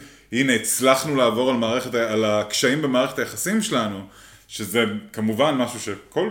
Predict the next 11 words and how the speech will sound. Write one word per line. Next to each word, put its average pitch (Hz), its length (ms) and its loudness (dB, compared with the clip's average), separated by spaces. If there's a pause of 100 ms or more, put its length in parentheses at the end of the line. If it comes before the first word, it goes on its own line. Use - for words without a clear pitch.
זוג 101 400 -4
ש-, - 120 -8 (640)
שעוש-, 139 460 4
<laughs> - 40 0
שזה 147 420 6
עושה, 117 580 4
כן? 143 240 2
פשוט 127 200 -8
מתעד 139 480 6
את 175 120 4
זה 135 260 6